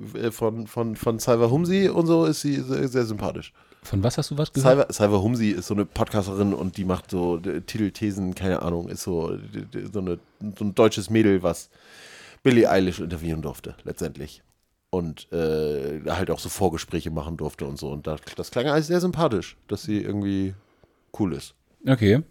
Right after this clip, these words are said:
Speaker 1: Ja.
Speaker 2: Ähm, mit wem ich mir das gar nicht vorstellen könnte, glaub ich, ist Sven Regner.
Speaker 1: Der, der, äh, Element of Crime
Speaker 2: Ja.
Speaker 1: und, und, äh, Herr Lehmann.
Speaker 2: Genau.
Speaker 1: Ja.
Speaker 2: Der,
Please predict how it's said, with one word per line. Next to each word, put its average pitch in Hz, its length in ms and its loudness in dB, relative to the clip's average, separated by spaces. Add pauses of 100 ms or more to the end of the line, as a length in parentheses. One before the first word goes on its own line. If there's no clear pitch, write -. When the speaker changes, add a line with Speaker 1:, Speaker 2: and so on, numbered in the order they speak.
(180)
Speaker 1:
Ja. 98 140 -14 (460)
Speaker 2:
Ähm, 139 560 8 (880)
mit 110 180 8
wem 143 160 8
ich 131 40 8
mir 139 60 8
das - 160 6
gar 123 160 4
nicht 160 100 2
vorstellen 135 380 0
könnte, 131 260 2
glaub 117 280 2
ich, - 200 -2
ist - 280 0
Sven 95 180 4
Regner. 120 560 2 (1400)
Speaker 1:
Der, 95 420 2
der, 92 420 4
äh, 92 520 2
Element 110 360 0
of 104 140 0
Crime 113 380 4
Speaker 2:
Ja. 104 240 6
Speaker 1:
und, 101 400 0
und, 98 460 -2
äh, 101 200 2
Herr 107 160 0
Lehmann. 104 420 2
Speaker 2:
Genau. 101 340 8
Speaker 1:
Ja. 107 260 0 (200)
Speaker 2:
Der, 123 300 6